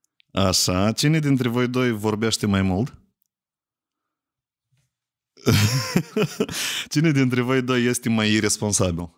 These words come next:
Așa. Cine dintre voi doi este mai deștept? <laughs> Cine dintre voi doi mai schimbă planurile în ultima secundă?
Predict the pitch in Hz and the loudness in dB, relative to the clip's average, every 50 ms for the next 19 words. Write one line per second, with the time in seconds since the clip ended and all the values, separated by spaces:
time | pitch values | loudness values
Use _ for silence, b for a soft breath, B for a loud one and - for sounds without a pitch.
0 | _ _ _ _ _ _ _ _ _ _ _ _ _ _ _ _ _ _ _ _ | _ _ _ _ _ _ _ _ _ _ _ _ _ _ _ _ _ _ _ _
1 | _ _ _ _ _ _ _ _ _ _ _ _ - - 101 95 90 - - - | _ _ _ _ _ _ _ _ _ _ _ _ -2 0 2 2 2 2 0 0
2 | 110 98 98 - 135 120 117 - - 143 139 143 135 135 135 127 113 117 117 113 | 0 0 0 0 0 0 0 0 -2 0 0 0 2 0 0 0 0 -2 -2 0
3 | 120 120 117 117 113 113 107 - - 110 104 101 101 101 95 98 92 - - 139 | 0 -2 0 0 0 0 -2 -2 -4 -2 -2 0 0 0 0 -2 -2 0 0 -2
4 | 147 - - - _ _ _ _ _ _ _ _ _ _ _ _ _ _ _ _ | -2 -4 -8 -20 _ _ _ _ _ _ _ _ _ _ _ _ _ _ _ _
5 | _ _ _ _ _ _ _ _ _ _ _ _ _ _ _ _ _ _ _ _ | _ _ _ _ _ _ _ _ _ _ _ _ _ _ _ _ _ _ _ _
6 | _ _ _ 196 - - 123 - - - - - - - 226 - - - 247 - | _ _ _ _ -2 0 0 0 0 -2 -6 -4 -2 0 0 0 2 0 -2 -2
7 | - - 240 247 - - - - 269 - - - B B B B B B B B | -2 0 0 0 0 -2 -2 0 0 0 -2 -2 B B B B B B B B
8 | B B B B B - 165 185 196 180 165 160 156 147 143 139 147 147 147 151 | B B B B B 0 0 2 2 2 2 2 0 0 0 0 0 0 0 0
9 | 147 143 143 135 131 123 - - - 143 131 123 120 - - 123 117 110 107 101 | 0 2 2 2 2 0 -2 -2 0 2 2 2 2 0 0 0 2 2 2 2
10 | 98 98 98 98 98 101 104 101 110 101 98 95 - - 90 - - 90 82 82 | 0 0 0 -2 -2 -2 -2 -2 -2 0 0 0 0 -2 -2 0 0 0 0 0
11 | 82 80 - _ _ | -4 -8 -12 _ _